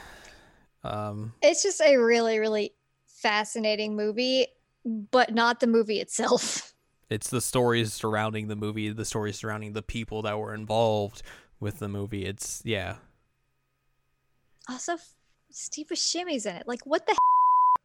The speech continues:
Speaker 1: Steve Buscemi, the M V P of this film.
Speaker 2: He is the M V P of this film.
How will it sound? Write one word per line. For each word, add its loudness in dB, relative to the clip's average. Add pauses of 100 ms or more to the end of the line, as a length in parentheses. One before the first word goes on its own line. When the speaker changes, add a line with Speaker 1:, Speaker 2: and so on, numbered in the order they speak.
(220)
Speaker 1:
Steve -2
Buscemi, -2
the -8
M -6
V -4
P -4
of -6
this -4
film. -6
Speaker 2:
He -2
is -2
the 2
M 4
V 4
P 4
of 4
this 2
film. 0